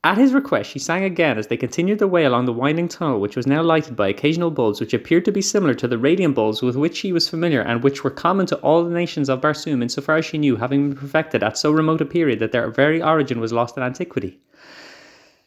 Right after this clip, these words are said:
They consist, usually, of a hemispherical bowl of heavy glass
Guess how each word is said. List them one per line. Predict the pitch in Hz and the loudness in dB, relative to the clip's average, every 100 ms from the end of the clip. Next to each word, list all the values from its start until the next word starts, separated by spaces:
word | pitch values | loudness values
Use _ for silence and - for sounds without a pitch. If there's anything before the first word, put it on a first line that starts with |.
| _ _ _ _ _ _ _ _ _ _ | _ _ _ _ _ _ _ _ _ _
They | - 170 | 2 4
consist, | 185 - 294 - - | 2 2 2 0 -4
usually, | 147 165 202 156 92 95 - _ _ - - | -2 0 2 0 0 -4 -8 _ _ -20 -2
of | 156 - | 0 0
a | |
hemispherical | 147 - 233 254 247 - - 185 180 180 170 | -2 0 2 4 4 0 0 2 0 0 -2
bowl | 139 160 160 98 101 - - | 2 2 4 0 -4 -10 -12
of | 127 | -10
heavy | - 143 170 | -4 -4 -4
glass | 165 160 107 98 - - | -4 -4 -4 -8 -12 -12